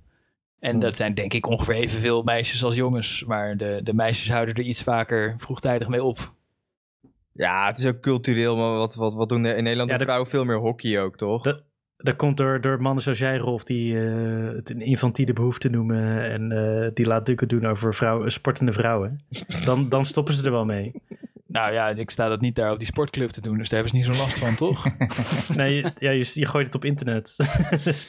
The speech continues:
Speaker 3: beter.
Speaker 1: Ja, nee, maar, eh, ik, eh, ik vind, oh, ik dacht dat het juist heel woke van me was. Dat ik
Speaker 2: Ah, ik
Speaker 1: zeg
Speaker 2: vind dat je
Speaker 1: van,
Speaker 2: best wel
Speaker 1: eh, laten we
Speaker 2: woke,
Speaker 1: gewoon
Speaker 2: eh,
Speaker 1: één competitie doen en de beste
Speaker 2: Ja.
Speaker 1: krijgt de prijs.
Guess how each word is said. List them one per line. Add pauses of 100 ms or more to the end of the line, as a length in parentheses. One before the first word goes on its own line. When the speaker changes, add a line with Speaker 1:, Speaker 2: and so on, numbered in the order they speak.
Speaker 3:
beter. (300)
Speaker 1:
Ja,
nee,
maar,
eh,
ik,
eh, (100)
ik
vind, (120)
oh,
ik
dacht
dat
het
juist
heel
woke
van
me
was.
Dat
ik
Speaker 2:
Ah,
ik
Speaker 1:
zeg
Speaker 2:
vind
dat
je
Speaker 1:
van,
Speaker 2:
best
wel
Speaker 1:
eh,
laten
we
Speaker 2:
woke,
Speaker 1:
gewoon
Speaker 2:
eh,
Speaker 1:
één
competitie
doen
en
de
beste
Speaker 2:
Ja.
Speaker 1:
krijgt
de
prijs.